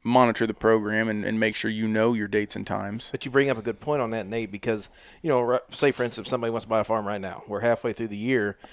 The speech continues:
Speaker 2: Um, a lot of times when you look at your contract, and this is something you're gonna visit more with your realtor about and your seller, um, but a lot of times the C R P payments are prorated.
Speaker 1: Mm-hmm.
Speaker 2: So, you know, if, if we close on a farm on June one,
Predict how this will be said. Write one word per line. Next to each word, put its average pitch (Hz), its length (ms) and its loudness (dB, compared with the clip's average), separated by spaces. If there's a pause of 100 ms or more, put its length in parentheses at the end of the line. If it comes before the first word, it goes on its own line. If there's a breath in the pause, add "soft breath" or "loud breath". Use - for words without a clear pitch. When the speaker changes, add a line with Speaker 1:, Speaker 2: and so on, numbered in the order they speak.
(140)
Speaker 2:
Um, 110 220 0
a 110 60 -8
lot 123 160 6
of 127 60 0
times 117 320 2
when 117 120 -6
you 113 80 -4
look 117 100 0
at - 80 -18
your 110 80 -12
contract, 120 460 2
and 143 100 -2
this 214 100 4
is 160 120 0
something 139 260 0
you're 123 80 -2
gonna 120 160 -2
visit 110 240 -2
more 113 140 -2
with 101 80 -8
your 101 80 -6
realtor 110 340 2
about 107 240 4
and 101 80 -4
your 104 80 -6
seller, 107 440 4 (340 loud breath)
um, 110 380 0
but 117 220 0
a 101 60 -16
lot 127 140 6
of 131 80 4
times 120 180 2
the 113 80 -8
C 123 160 -2
R 117 140 4
P 127 200 -2
payments 117 360 0
are 117 60 -4
prorated. 151 560 2 (140)
Speaker 1:
Mm-hmm. 107 220 -4
Speaker 2:
So, 113 560 4
you 117 80 -6
know, 117 220 2
if, 110 120 -2
if 120 160 -6
we 131 80 0
close 131 300 4
on 120 100 2
a 117 60 2
farm 117 320 0
on 117 300 0
June 120 280 -2
one, 131 560 4